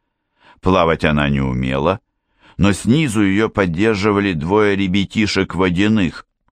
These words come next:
которые пускали пузыри, покатываясь со смеху. В первый раз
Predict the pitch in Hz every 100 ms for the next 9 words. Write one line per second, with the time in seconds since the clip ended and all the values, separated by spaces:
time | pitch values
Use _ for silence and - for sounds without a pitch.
0 | _ - 95 90 90 82 80 78 82 -
1 | - 65 55 52 - 85 71 76 73 113
2 | 110 _ _ _ _ _ - 92 85 82
3 | - 82 82 82 85 - - 76 - -
4 | - - 50 _ _ _ _ _ _ _
5 | _ _ - - - 90 90 95 98 85
6 | 82 -